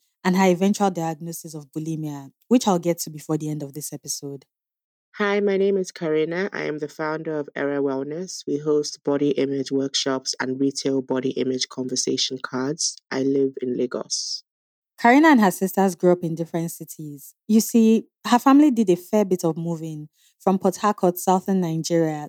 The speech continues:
Speaker 1: to Brunei in Southeast Asia when she was around the age of five. Living in Brunei was fun for Karina and her siblings, who she still has a close relationship with.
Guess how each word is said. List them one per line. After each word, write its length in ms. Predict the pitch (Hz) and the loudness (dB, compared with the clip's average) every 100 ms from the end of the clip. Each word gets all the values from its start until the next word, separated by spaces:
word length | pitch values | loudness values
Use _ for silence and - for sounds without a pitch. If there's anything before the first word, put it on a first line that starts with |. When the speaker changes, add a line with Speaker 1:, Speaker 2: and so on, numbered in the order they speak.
| - | -8
Speaker 1:
to 100 | 180 | -4
Brunei 440 | 180 180 180 170 | 0 0 -2 -4
in 80 | 160 | -6
Southeast 440 | - 170 165 165 - | 0 0 0 -6 -4
Asia 500 | 170 - 156 151 151 _ | -4 -4 -8 -8 -12 _
when 160 | - 254 | 4 4
she 120 | - | 6
was 180 | 180 165 | 4 4
around 200 | 165 175 | 2 2
the 160 | 160 | 0
age 140 | 160 151 | -4 -4
of 100 | 151 | -6
five. 520 | - 160 147 143 143 _ _ - - - - - - - - - - _ _ _ _ _ - - - _ - | -6 -4 -4 -4 -8 _ _ -20 -20 -20 -20 -20 -20 -16 -16 -18 -20 _ _ _ _ _ -20 -20 -20 _ 2
Living 260 | 262 339 | 6 8
in 100 | 302 | 8
Brunei 260 | 190 180 190 | 8 6 6
was 220 | 175 170 | 4 2
fun 220 | - 180 | 0 0
for 160 | 180 170 | 2 0
Karina 360 | - 165 165 165 | -2 -2 -2 -4
and 160 | 160 | -8
her 100 | 156 | -10
siblings, 600 | 156 175 156 160 156 147 - | -8 -8 -6 -6 -6 -10 0
who 120 | 254 | 2
she 140 | 254 190 | 2 0
still 220 | - 190 | -2 -2
has 180 | 180 165 | -2 -4
a 60 | |
close 320 | - - 170 156 | -6 -2 -2 -4
relationship 640 | 156 151 - 160 - 156 | -10 -8 -8 -8 -10 -12
with. 300 | - 143 147 | -8 -8 -8